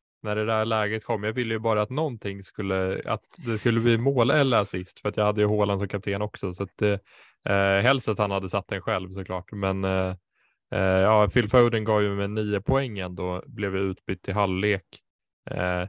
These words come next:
jag fick ju ändå vara nöjd med nio poäng, kände jag, men, eh, det hade kunnat bli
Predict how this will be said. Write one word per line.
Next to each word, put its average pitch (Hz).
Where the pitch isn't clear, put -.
jag 104
fick 113
ju 113
ändå 107
vara 110
nöjd 107
med 98
nio 90
poäng, 92
kände 90
jag, 90
men, 95
eh, 90
det 98
hade 104
kunnat 101
bli 95